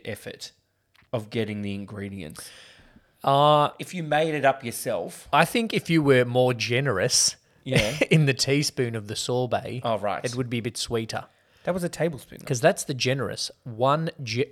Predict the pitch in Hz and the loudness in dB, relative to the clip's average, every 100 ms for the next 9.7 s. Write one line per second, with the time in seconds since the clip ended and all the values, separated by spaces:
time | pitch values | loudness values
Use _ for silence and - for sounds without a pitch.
0 | - 139 - 110 131 127 90 - 135 151 | -4 -4 -4 -4 -4 -4 -8 -4 -2 0
1 | 147 123 123 123 127 139 - 139 147 120 | 2 2 4 2 2 -2 0 0 0 -2
2 | 98 101 120 131 131 131 - - 127 117 | -2 -2 -4 -4 -4 -6 -10 -10 -10 -10
3 | - 107 107 110 98 - 110 101 120 120 | -10 -10 -8 -10 -10 -8 -6 -2 0 2
4 | 110 113 - _ _ - - 117 123 135 | 0 -4 -14 _ _ -18 -12 -6 -2 -2
5 | 139 131 117 113 - - 123 123 123 117 | 0 0 0 -4 -10 -16 -4 0 0 0
6 | 120 - _ _ _ _ _ - 120 123 | -6 -14 _ _ _ _ _ -12 -2 0
7 | 120 117 107 - - 143 135 131 - 123 | 0 0 -2 -4 0 2 0 -4 -4 -6
8 | 110 107 - 110 104 - 120 117 107 107 | -6 -8 -8 -10 -8 -6 -4 -4 -6 -8
9 | - - _ _ _ 135 120 | -12 -12 _ _ _ -6 -6